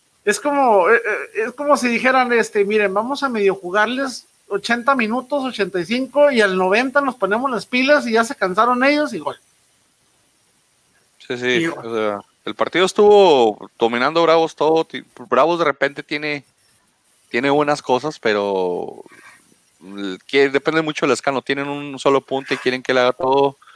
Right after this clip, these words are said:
Speaker 2: El de la barbita este multicolor, ¿cómo se llama? El, el, el,
Speaker 1: Entriago.
Speaker 2: el, Entriago. Le echa muchas ganas, pero es terrible para centrar, Entriago. Este, no, un, de, de
Speaker 1: Les
Speaker 2: tres
Speaker 1: hace
Speaker 2: centros
Speaker 1: falta
Speaker 2: sale en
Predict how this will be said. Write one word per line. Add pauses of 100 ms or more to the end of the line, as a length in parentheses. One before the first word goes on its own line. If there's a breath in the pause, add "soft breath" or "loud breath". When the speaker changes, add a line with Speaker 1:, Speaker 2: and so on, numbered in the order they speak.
(300 soft breath)
Speaker 2:
El
de
la
barbita
este
multicolor,
¿cómo
se
llama?
El,
el,
el,
Speaker 1:
Entriago.
Speaker 2:
el, (200)
Entriago. (500 soft breath)
Le
echa
muchas
ganas,
pero
es
terrible
para
centrar, (400)
Entriago. (520 soft breath)
Este,
no,
un, (280)
de,
de
Speaker 1:
Les
Speaker 2:
tres
Speaker 1:
hace
Speaker 2:
centros
Speaker 1:
falta
Speaker 2:
sale
en